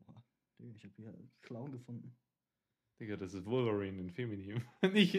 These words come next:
Speaker 2: nicht in die Kamera, Digga. <laughs> Das cuttest sowas von, du.
Speaker 1: Das sieht doch eh keiner.
Speaker 2: Es gibt, <laughs> wir haben, hey.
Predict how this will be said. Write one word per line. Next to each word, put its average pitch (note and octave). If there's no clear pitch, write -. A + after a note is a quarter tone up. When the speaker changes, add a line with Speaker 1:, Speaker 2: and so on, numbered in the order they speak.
Speaker 2:
nicht A3+
in F3+
die E3+
Kamera, F#3+
Digga. D3
<laughs> -
Das -
cuttest C3
sowas D3+
von, G#2+
du. A2
Speaker 1:
Das -
sieht C#3+
doch C#3+
eh D#3
keiner. A#2+
Speaker 2:
Es C#3+
gibt, -
<laughs> -
wir F#2+
haben, G2
hey. E2+